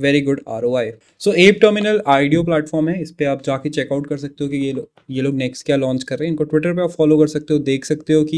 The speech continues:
ये लोग जो है किन किन प्रोजेक्ट्स में इन्वेस्ट कर रहे हैं, किन किन प्रोजेक्ट्स को ये लोग लिस्ट कर रहे हैं। इसके अलावा इनकी वेबसाइट एप टर्मिनल डॉट आईओ पे जा सकते हैं and लॉन्च पैड को खोल सकते हैं। तो बहुत सारे लोग जो है आईडीओ में इंटरेस्टेड रहते हैं, लेकिन उनको पता नहीं होता यार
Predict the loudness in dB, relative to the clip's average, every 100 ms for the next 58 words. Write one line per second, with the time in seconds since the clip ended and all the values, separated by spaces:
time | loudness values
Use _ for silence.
0 | -2 0 2 2 0 -2 -4 -6 _ _
1 | _ -2 0 0 0 2 4 2 2 2
2 | 4 2 0 -2 -2 -2 -4 -4 -2 -2
3 | -2 -2 -4 -6 -6 -6 -6 -6 -6 -4
4 | -2 -2 -4 -8 -10 -8 2 4 4 4
5 | 4 4 4 6 4 4 2 2 2 0
6 | -2 0 0 0 -2 -2 -6 -4 -2 -2
7 | -6 -6 -4 -4 -2 -2 -4 -4 -4 -4
8 | -8 -6 -6 -8 -12 -6 -4 2 4 4
9 | 2 2 2 4 2 2 0 2 0 0
10 | -4 -2 -2 -2 -2 -2 -2 -2 -4 -2
11 | -2 -2 -4 -8